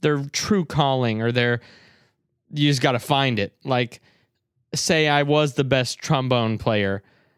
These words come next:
Um, if that was my thing, I wouldn't have to learn. I would just pick it up and just suddenly be playing the best. Like,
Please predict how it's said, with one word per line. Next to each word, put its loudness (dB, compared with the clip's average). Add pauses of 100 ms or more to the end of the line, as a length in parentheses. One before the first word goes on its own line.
(140)
Um, -4 (520)
if 0
that 0
was 0
my 2
thing, 0
I 2
wouldn't 0
have -4
to -2
learn. -2 (500)
I 2
would 0
just -4
pick -2
it 0
up -2 (360)
and -2
just -2
suddenly 0
be 0
playing -2
the 2
best. -2 (380)
Like, 0